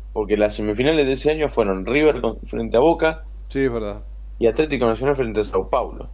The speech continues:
Speaker 1: mientras que en la Copa Libertadores de ese año fue el único buen equipo fue ir a San Lorenzo,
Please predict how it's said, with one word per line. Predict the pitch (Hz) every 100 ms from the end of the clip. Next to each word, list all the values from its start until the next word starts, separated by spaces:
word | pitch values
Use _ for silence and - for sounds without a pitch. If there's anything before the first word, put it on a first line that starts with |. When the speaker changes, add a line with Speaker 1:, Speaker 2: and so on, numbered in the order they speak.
| -
Speaker 1:
mientras | 120 123 123
que | 117
en | 107
la | 104 123
Copa | 165 165
Libertadores | 139 127 120 120 104
de | 107 131
ese | 139
año | 143 139
fue | 120 117 92 - - -
el | - 139
único | 175 151 139
buen | 131 147
equipo | 143 180 160
fue | 131
ir | 123
a |
San | 117 110
Lorenzo, | 117 107 - -